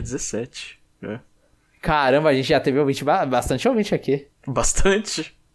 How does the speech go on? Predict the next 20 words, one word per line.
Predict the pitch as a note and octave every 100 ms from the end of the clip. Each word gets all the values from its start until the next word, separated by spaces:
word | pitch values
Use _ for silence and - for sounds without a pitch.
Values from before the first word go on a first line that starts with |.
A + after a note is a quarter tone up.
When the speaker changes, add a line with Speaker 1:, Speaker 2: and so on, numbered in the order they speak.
| _ _ -
Speaker 1:
É. | D#3+ E3 _ _ _ -
Speaker 2:
Ah, | C#4 D3+ F3
eu, | E3
eu | F3+
acho, | B3 G#3 E3+ F3
assim, | - C#3+ G#2+ A#2
eu | A#2 A2+
acho | A#2+ D#3+ E3+ C#3+ - -
que | F#3
pro | - F3+
jeito | F3+ G3
que | G#3+
a |
gente | G3
divulga | F#3 D#3+ F3+
isso | E3 D#3
aqui, | C3+ - G#3+ C#4+
sim. | - G#3 C#3 B2
Speaker 1:
É, | A#2+ A#2+
né? | A2+